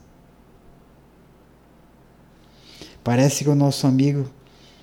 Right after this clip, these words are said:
está equivocado sobre a significação de um termo.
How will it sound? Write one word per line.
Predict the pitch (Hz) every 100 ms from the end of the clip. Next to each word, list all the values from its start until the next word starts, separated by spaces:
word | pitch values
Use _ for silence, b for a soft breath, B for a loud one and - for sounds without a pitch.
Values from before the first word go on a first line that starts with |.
| b b b b b b -
está | 120 - 120
equivocado | 113 113 117 - 113 110
sobre | 117 135 123
a | 120
significação | - 135 151 143 - 131 - 123 120 127 - -
de | 113
um | 127
termo. | 131 123 110 110